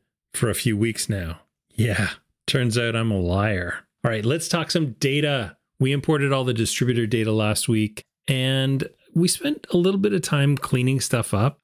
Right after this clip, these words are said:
on top of our normal anomalies that we always have. So we'll find issue sequence numbers missing. We find,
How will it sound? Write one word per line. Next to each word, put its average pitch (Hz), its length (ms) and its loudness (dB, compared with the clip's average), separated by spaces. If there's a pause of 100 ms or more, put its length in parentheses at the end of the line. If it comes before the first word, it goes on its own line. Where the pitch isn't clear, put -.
(160)
on 135 120 2
top 139 160 0
of 139 80 -2
our 135 120 2
normal 117 460 4
anomalies 104 840 2
that 107 120 0
we 104 160 2
always 101 400 2
have. 95 340 0
So - 140 0
we'll 95 160 2
find 95 440 0
issue 117 280 0
sequence - 440 -2
numbers 95 300 2
missing. 95 560 2
We 95 80 2
find, 92 560 0